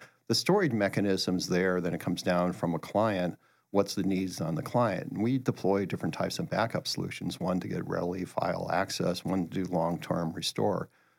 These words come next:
But a lot of times what happens now, when you look at people trying to restore equipment and everything else, they have, like, the basic P Cs are usually a throwaway,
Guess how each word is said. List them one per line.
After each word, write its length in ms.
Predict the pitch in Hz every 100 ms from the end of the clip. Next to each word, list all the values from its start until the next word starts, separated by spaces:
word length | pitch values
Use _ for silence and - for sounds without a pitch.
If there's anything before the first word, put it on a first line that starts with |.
| _ _ -
But 160 | 131
a 40 | -
lot 220 | 131 208
of 80 | 233
times 440 | - 117 110 107
what 100 | -
happens 580 | - 90 92 - 95 87
now, 580 | 78 87 101 92 82 - _ _ _ _
when 100 | 101
you 100 | 104
look 240 | 104 110 104
at 160 | 98
people 260 | - 98 92
trying 200 | - 92
to 60 | 90
restore 400 | 87 - 98 92
equipment 380 | - - 107
and 100 | 95
everything 360 | 87 87 - 87
else, 340 | 107 95 -
they 120 | - 92
have, 220 | 101 95
like, 280 | 95 90 -
the 240 | 90 87 - - _
basic 360 | 101 104 - 98
P 180 | - 95
Cs 300 | - 95 104
are 100 | 92
usually 360 | 92 98 90
a 60 | 87
throwaway, 640 | - 82 92 90 - -